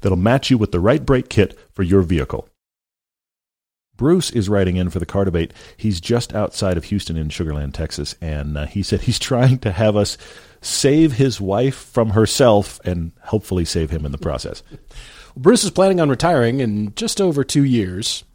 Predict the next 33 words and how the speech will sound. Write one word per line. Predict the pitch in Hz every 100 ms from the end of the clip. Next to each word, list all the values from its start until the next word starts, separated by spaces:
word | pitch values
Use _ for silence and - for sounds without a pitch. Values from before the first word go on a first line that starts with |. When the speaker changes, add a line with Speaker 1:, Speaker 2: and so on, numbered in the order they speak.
| _ _ _ _ _ _
Speaker 2:
His | 110
wife | 135 147
Jane | 143 165 180
would | 131
like | 147
a | 151
new | 160
car. | 127 95 113
It | 151 -
seems | - 233 165
like | 156 156 -
it | 147
would | 151
be | 180
a | 240
good | 151 156
idea | 156 143 131
to | 135
get | 151 - -
one | 110 113
while | 123 98 127
he's | 139
working. | 214 - 76 - _ _
So | - -
Speaker 1:
Probably, | - 101 76 78 69 -
Speaker 2:
they're | 76
Speaker 1:
yes. | 190
Speaker 2:
looking | 277 269 226
at |
doing | 180 190
some | 175 175
car | 151 135
shopping. | - 101 117 127